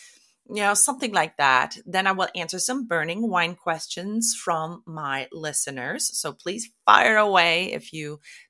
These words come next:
do have any type of question. I will at least attempt to answer it on this show. Of course, this can be as simple as, should I buy a California or an Oregon Chardonnay? What should I eat with my steak dinner or dessert? How do I store my wine? And so on.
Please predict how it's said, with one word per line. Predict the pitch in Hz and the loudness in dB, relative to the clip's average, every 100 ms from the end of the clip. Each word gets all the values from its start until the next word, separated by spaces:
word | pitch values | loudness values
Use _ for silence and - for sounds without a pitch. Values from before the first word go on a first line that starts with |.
| _ - | _ -8
do | 208 196 | -4 -4
have | 170 151 147 _ _ _ - | -2 -4 -4 _ _ _ 2
any | 247 254 | 4 4
type | 240 214 175 | 2 2 2
of | 156 | -2
question. | 175 165 - 165 160 160 - _ - _ - | -2 -2 -4 -6 -8 -12 -20 _ -20 _ 0
I | 170 170 | 2 2
will | 175 185 180 170 - _ _ _ | 0 0 2 0 -4 _ _ _
at | 185 196 | -4 -2
least | 208 220 233 185 - - | -2 2 2 4 4 2
attempt | - 185 135 - | 0 0 2 -2
to | 180 - | -4 -6
answer | 147 135 - 123 | -6 -4 -4 -4
it | - - | -6 -4
on | - 117 | -4 -2
this | 135 | -4
show. | - - - - _ _ _ _ _ - - | -6 -6 -8 -10 _ _ _ _ _ -10 4
Of | 254 | 4
course, | - 285 | 6 4
this | - | 4
can | - 247 | 2 0
be | 240 | 2
as | 226 - | 6 6
simple | 254 226 196 | 4 0 2
as, | - 170 170 | 4 4 4
should | - 175 | 0 0
I | |
buy | 165 165 151 147 151 _ _ _ _ | 2 4 4 2 0 _ _ _ _
a | 202 | -2
California | 208 202 196 233 240 170 | 6 6 6 0 0 0
or | 143 160 | -2 -2
an | 165 | -2
Oregon | - 190 180 165 143 | 0 2 2 0 -6
Chardonnay? | - 143 139 131 120 127 - - - - | -2 -2 -2 -2 -2 -4 -10 -20 -20 -8
What | 156 165 | -4 -2
should | 190 | 2
I | 180 | 2
eat | 185 | 2
with | 185 160 | 0 -4
my | 151 | -2
steak | 147 - 170 165 | 0 0 0 -2
dinner | 196 185 190 | -4 -2 0
or | 208 | -2
dessert? | 208 202 262 202 | -2 0 2 2
How | - 143 | -2 -4
do | 151 | -2
I | 165 | -4
store | - 180 | -4 -4
my | 185 185 | 0 0
wine? | 180 202 185 156 156 | 0 2 2 0 -2
And | 160 160 | -6 -2
so | 180 170 | -2 0
on. | 147 123 127 160 | 0 0 -2 -6